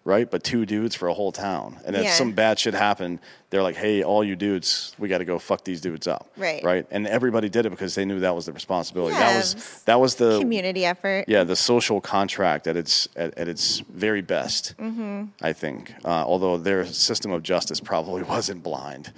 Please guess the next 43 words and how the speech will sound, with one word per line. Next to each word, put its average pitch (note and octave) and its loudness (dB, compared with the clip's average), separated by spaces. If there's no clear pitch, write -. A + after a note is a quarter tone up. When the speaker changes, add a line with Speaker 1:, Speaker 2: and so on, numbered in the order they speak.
Speaker 1:
right? F2 -2
You F2 -10
could F2+ -10
just - -4
say E2 -2
your D#2 -8
neighbor D#2+ -8
was B1+ -14
an C#2+ -12
asshole D#2+ -6
and D2 -8
then C2 -6
murder - -4
Speaker 2:
Yeah, - -6
Speaker 1:
him. - -10
But, D2 -8
Speaker 2:
probably. - -6
Speaker 1:
um, D2+ -2
either B2+ 4
way, G#2 6
the G#2 4
way, A2+ 4
the A2+ 2
way B2 8
we B2 6
think B2 2
of F#2+ -4
police A2 0
now G#2 4
is F2+ 0
just F2 -2
having, F#2+ 2
it's F2+ -6
the G#2 -2
same A#2 2
way G#2+ 2
we G2 0
think G2+ -4
of F2 -8
the E2+ -8
military F#2+ -2
now. C#2+ -8
Before G#2+ 2